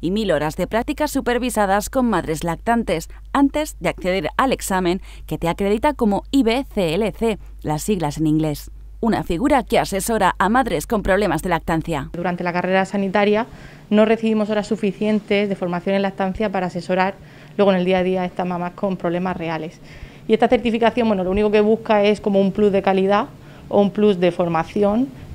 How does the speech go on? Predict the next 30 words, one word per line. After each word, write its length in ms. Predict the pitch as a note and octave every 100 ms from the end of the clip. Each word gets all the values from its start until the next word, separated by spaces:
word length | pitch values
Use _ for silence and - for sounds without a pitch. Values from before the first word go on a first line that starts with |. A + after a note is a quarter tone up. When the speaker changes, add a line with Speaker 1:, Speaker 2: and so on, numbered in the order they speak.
| -
Speaker 2:
que, 400 | G#3+ G#3+ A3 -
eh, 300 | F#3+ F3+ E3+
te 120 | F3+
dé 320 | F3+ F#3+ G3+ G3
la 160 | F#3+
seguridad 380 | F#3 A3 G#3 G3+
de 100 | G3+
que 80 | F#3+
ese 140 | G#3
profesional 440 | F3+ F3+ F#3+ F#3+ F#3
sanitario, 540 | G3+ G3+ G#3 A3 C4 - - - - -
pues, 180 | F#3+
tiene 180 | F#3 F#3+
los 120 | F#3
conocimientos 500 | F#3 F#3 G3 F#3 F#3+
para 160 | - F#3+
ayudarte. 480 | E3+ D#3+ D3 - - -
Speaker 1:
La 140 | G#3+
formación 440 | A3 G#3 E3 C4
enfermera 500 | G#3 F3 G3 A3+ G#3+
vuelve 360 | G#3+ F#3 G3+ A3+
a 40 |
ser 180 | F3+ G#3
imprescindible 720 | B2 A3+ - D#3+ F#3+ A#3 G3 A3
para 300 | A#3 C4 A3+
avanzar 480 | F#3 E3+ B3+ B3+ -
hacia 220 | B3 C4
los 160 | G3 F#3
mejores 400 | - A#3 C#4 -
cuidados 580 | G3+ D#3 D#3 D3 D#3